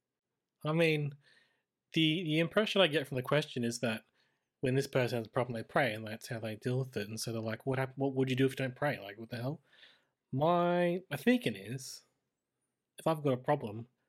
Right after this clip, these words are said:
I sort it out myself. I seek help from other people that might help me with it, or I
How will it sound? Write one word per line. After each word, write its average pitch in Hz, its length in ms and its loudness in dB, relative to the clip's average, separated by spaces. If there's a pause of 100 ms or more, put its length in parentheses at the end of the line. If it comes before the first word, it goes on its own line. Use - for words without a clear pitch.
(440)
I 131 440 -2 (560)
sort 135 320 0
it 131 80 0
out 135 100 0
myself. 175 380 -4 (1000)
I 127 200 -4 (160)
seek - 380 -4
help 143 300 0
from 127 220 -4
other 131 140 -2
people 143 520 -2 (120)
that 127 200 -8
might 135 220 -6
help 175 160 -4
me 156 100 -4
with 156 160 -2
it, 160 240 2 (680)
or 117 280 -4
I 113 220 -2